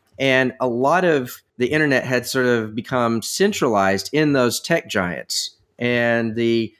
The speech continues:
social applications, the business applications that we use, they all primarily are run in a central server managed and owned by a single organization.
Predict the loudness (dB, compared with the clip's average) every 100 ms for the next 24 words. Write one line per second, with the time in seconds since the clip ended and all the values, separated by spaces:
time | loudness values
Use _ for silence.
0 | _ -4 -2 0 0 0 0 -2 -2 0
1 | 0 -2 -6 -6 -2 0 2 0 2 0
2 | 0 -2 0 0 0 -4 -2 -2 0 0
3 | 0 2 0 0 -4 -12 _ _ _ _
4 | -4 0 2 2 2 0 -2 -2 0 0
5 | 0 0 0 -2 -8 _ _ _ -2 0
6 | 0 0 0 2 2 0 -4 -10 _ _
7 | -2 0 2 0 -2 -2 0 2 2 0
8 | -4 -4 -2 -2 -4 -4 -2 0 0 0
9 | 0 0 -2 0 0 -2 -4 -4 0 2
10 | 2 2 2 0 0 -2 -2 2 2 2
11 | 0 0 0 0 0 -2 -2 -2